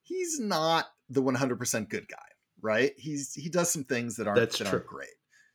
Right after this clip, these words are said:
Speaker 1: or makes mistakes. He makes mistakes
Speaker 2: Yeah.
Speaker 1: is how I would term it. Um, and then you even see moments with,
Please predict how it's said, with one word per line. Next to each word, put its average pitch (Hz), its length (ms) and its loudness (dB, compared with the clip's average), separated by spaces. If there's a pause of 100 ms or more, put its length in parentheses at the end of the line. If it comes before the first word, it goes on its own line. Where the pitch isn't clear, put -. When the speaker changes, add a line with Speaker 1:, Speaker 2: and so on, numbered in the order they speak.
(100)
Speaker 1:
or 131 140 4
makes 165 280 0
mistakes. - 580 -2
He 220 100 2
makes 233 240 2
mistakes - 320 -2
Speaker 2:
Yeah. 120 120 6
Speaker 1:
is - 100 -2
how 95 140 0
I 78 120 -6
would 76 160 -14
term 65 240 -12
it. - 800 -10
Um, 131 520 8 (680)
and 196 180 4
then 220 240 2
you 208 200 -2
even 302 320 -4
see 165 340 2
moments 139 580 2
with, 113 320 0